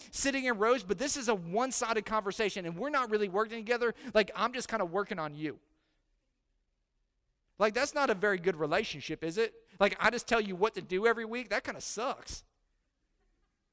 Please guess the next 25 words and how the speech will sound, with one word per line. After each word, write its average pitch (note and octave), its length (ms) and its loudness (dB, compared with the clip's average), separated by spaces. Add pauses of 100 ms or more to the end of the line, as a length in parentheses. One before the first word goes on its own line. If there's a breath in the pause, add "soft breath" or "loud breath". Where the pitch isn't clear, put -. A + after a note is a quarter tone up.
(360)
Y'all F#3+ 200 2
are E3+ 80 0
like, C3 200 -2
"Yes, D#3+ 200 0
it C3 120 -8
does, B2+ 300 -2
'cause C#3 200 -6
you E3 80 -8
don't G3 160 -2
have C3 100 -2
very C3+ 180 -4
good B2 140 -10
advice," A2+ 480 -4
you F3+ 160 2
know, G#3 140 4
but, F3+ 180 4
uh, F#3+ 160 -2
like, G#3 240 6 (440 loud breath)
whatever. A3+ 520 4 (1900)
So, F#3+ 400 0 (220)
so G3 160 -2
what F#3+ 240 0
is, A#3+ 180 -4
what A3 200 -2
happens, F3+ 600 -6